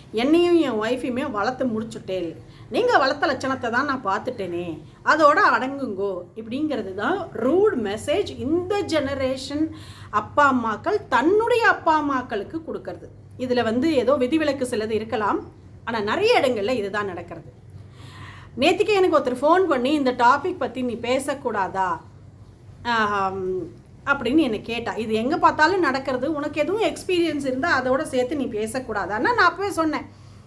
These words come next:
எனக்கு ஸ்கூல்லயே வந்து, "நான் ஏன்டா அப்படிலாம் பேசினோம், இப்படி ஒரு விஷயம் இருக்குன்னே தெரிஞ்சுக்காம போயிட்டோமே, அடாடான்னு எனக்கு வந்து வலிக்க வச்சுது." அதுக்கப்புறத்துலேருந்து நான் இருந்த ஸ்கூல்ஸ்ல நான் வந்து கிராண்ட்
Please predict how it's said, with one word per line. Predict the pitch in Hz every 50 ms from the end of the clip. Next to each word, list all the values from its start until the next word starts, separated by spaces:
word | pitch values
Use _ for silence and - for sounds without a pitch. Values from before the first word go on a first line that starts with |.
| - -
எனக்கு | 262 269 269 269 254
ஸ்கூல்லயே | - - 339 339 330 320 320 330 330
வந்து, | 302 277 262 269 285 285 269 262 240 233 220 214 202 190 185 180 185 180 - - - - - -
"நான் | 233 226 220
ஏன்டா | 226 254 311 359 403 403
அப்படிலாம் | 370 330 302 285 294 302 311
பேசினோம், | 277 262 254 - - 269 254 262 262 262 262 254 233
இப்படி | 240 240 302 277 262
ஒரு | 254 240
விஷயம் | 247 240 - 359 359 330
இருக்குன்னே | - - 262 247 269
தெரிஞ்சுக்காம | 269 269 247 240 240 262 262 269 277 269 277 269 262
போயிட்டோமே, | 247 226 233 233 214 202 214 240 240 220 202 - - - - - - - - - - -
அடாடான்னு | 208 240 277 311 302 277 294 302 349 392 381 349
எனக்கு | 294 262 254 254 262
வந்து | 254 247 285 330 285
வலிக்க | 240 233 302 - 370 330
வச்சுது." | 285 262 - 233 226 247
அதுக்கப்புறத்துலேருந்து | 247 277 302 370 - 381 381 381 - 494 508 508 466 403 427 392 381 415 403
நான் | 370 339 311 277
இருந்த | 277 294 294 302 294
ஸ்கூல்ஸ்ல | 277 285 - - 269 262 254 - - 254 247 233
நான் | 220 214 202
வந்து | 196 196 208 220
கிராண்ட் | 202 208 208 220 240 269